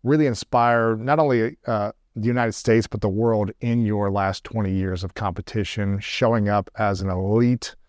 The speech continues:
world-class athlete, representing the U S A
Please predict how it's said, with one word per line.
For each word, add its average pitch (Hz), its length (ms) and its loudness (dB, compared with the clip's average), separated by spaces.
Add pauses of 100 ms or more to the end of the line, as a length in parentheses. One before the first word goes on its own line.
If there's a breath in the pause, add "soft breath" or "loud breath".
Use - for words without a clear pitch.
(400)
world-class 110 640 2
athlete, 110 600 -2
representing 107 520 -2
the 104 60 2
U 107 120 0
S 101 220 -6
A 98 360 -2